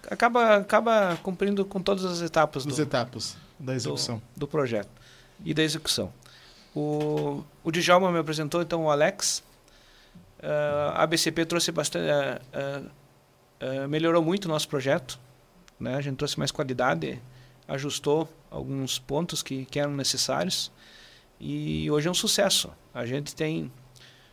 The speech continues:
Speaker 1: em várias cidades aí que a gente vem atuando, a gente tem hoje cem por cento de pavimento de concreto, né?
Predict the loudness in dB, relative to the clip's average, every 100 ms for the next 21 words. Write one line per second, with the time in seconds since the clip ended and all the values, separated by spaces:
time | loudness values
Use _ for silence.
0 | -20 _ -12 -8 -8 0 4 4 4 2
1 | 4 4 2 -4 -4 -4 -2 -4 -2 0
2 | 0 2 2 0 0 -2 -4 -4 -6 -4
3 | -2 -2 -2 -2 -2 0 2 4 2 2
4 | 2 0 -2 -4 -4 -4 -4 -4 0 2
5 | 2 0 -6